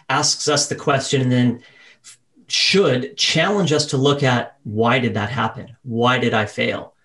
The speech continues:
Were the factors out of my control? Was it my ego and my internal mindset? Was it mistakes I made inside the business? And how can I learn, adapt, and grow from there?" And so there's, there's m-, micro failures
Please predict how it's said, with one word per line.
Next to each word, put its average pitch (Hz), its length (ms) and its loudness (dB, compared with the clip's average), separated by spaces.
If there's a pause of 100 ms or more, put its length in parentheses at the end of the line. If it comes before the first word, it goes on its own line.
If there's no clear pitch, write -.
(360)
Were 127 180 2
the 120 80 0
factors 117 460 0
out 110 120 2
of 110 100 -2
my 110 140 0
control? 120 640 0 (320)
Was 117 180 0
it 131 100 0
my 113 180 0
ego 143 420 2
and 120 120 4
my 113 140 2
internal 110 440 0
mindset? 151 600 0 (340)
Was 113 300 0
it 113 160 -8 (180)
mistakes 131 500 0
I 117 120 2
made 113 240 2
inside 110 360 0
the 107 80 -4
business? 151 460 0
And 131 100 -4
how 139 280 -2
can 139 200 -2
I 117 380 0 (240)
learn, 123 520 0 (200)
adapt, 113 540 -2 (160)
and 107 120 -10
grow 113 440 0
from 113 300 -4
there?" 117 340 -2 (580)
And 120 160 -2
so 127 240 2
there's, 143 540 2
there's 131 240 0
m-, 139 440 0
micro 147 400 0
failures 127 720 0